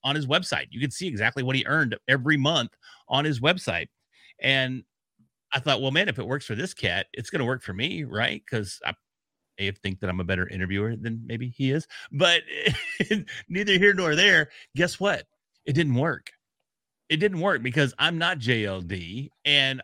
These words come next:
I did not, here's the real kicker, I did not put in the time. I didn't put in the dedication. I didn't put in that commitment. I didn't put in that consistency, which is that,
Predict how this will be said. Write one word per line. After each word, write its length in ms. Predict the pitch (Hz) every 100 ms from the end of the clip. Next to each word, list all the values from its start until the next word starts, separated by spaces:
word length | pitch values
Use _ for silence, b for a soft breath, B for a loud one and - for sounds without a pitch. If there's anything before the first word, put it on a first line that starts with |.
| -
I 140 | 139
did 480 | 131 98 175 214 208
not, 500 | 139 98 80 107 156
here's 300 | 135 214 156
the 120 | 110
real 240 | 95 147
kicker, 440 | 151 92 - 107 139 B B B _
I 160 | 127 127
did 440 | 101 131 165 170
not 300 | 120 117 -
put 200 | - 120 -
in 240 | 120 113
the 140 | 104 131
time. 640 | - 220 233 - 62 - _ _ _ _ _ _ -
I 100 | 123
didn't 220 | 160 180
put 240 | - 220
in 80 | 247
the 80 | 113
dedication. 680 | 95 95 92 98 90 - 92
I 80 | 107
didn't 200 | 170 156
put 200 | 180 208
in 100 | 196
that 180 | 107 -
commitment. 440 | 110 98 90 101
I 60 | 113
didn't 180 | 165 151
put 200 | - 247
in 100 | 170
that 160 | 107
consistency, 1200 | - 110 - - 196 - 160 117 107 - 113 87 - B B B
which 320 | 139 123 - -
is 320 | 131 131 - B B B -
that, 200 | 127 240